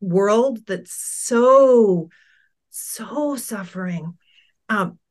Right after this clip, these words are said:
taking it to a, a, an adult who's basically got their stuff together and is, um, sort of reasonably normally levels of neurotic, it's like a walk in the park.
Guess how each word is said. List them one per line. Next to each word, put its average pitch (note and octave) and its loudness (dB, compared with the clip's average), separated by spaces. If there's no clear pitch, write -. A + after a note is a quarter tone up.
taking F4+ -4
it B4+ 2
to F#4+ 2
a, A#3+ 6
a, G#3+ 0
an A3+ 4
adult A#3 2
who's G#3 -4
basically A3 -2
got F#3 -6
their F3 -4
stuff F#3 -6
together C#4 -4
and G#3+ 0
is, G3 -4
um, F3+ -2
sort G#3 -6
of F3 -6
reasonably A3+ 0
normally G#3 0
levels G3 -2
of F3+ -6
neurotic, F3+ -2
it's - -4
like D4+ 2
a B3 2
walk A3 0
in A3+ 2
the A3+ 2
park. G#3 -4